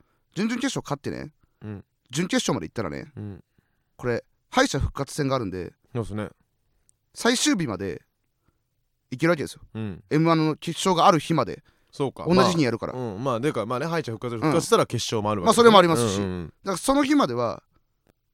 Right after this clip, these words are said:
Speaker 1: エムワンがあるわけ。
Speaker 2: あるね。
Speaker 1: ってことは、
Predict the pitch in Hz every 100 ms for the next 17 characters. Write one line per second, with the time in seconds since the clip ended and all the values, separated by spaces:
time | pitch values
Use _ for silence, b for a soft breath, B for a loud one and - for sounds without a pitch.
0 | _ - 180 190 190 175 160 131 95 -
1 | _ _ _ 107 92 101 90 _ _ _
2 | _ _ _ - 262 277 240 120 85